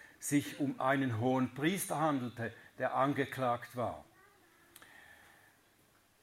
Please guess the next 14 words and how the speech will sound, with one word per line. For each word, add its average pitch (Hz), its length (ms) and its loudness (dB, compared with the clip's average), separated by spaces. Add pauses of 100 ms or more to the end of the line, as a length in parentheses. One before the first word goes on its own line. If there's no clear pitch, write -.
(800)
Nur 226 420 4
schon 190 340 2
die - 260 -6
Einrichtung 214 1000 4
und 165 220 0
die 143 80 -2
Praxis - 720 2
dieser 220 320 0
Gerichtshöfe, 165 880 -2 (380)
die 175 120 -6
zeigt 156 600 8
eigentlich, 147 480 2
wie 143 180 -2
eigenmächtig 143 880 -2